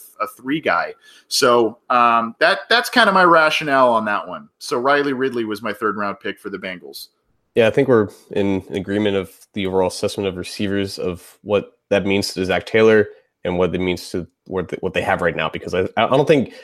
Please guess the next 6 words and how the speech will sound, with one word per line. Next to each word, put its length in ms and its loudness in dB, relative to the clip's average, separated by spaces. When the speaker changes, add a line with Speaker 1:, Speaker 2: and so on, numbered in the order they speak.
Speaker 2:
anybody 340 4
would 160 2
be 240 -2
necessarily 360 0
upset 440 0
with 200 -6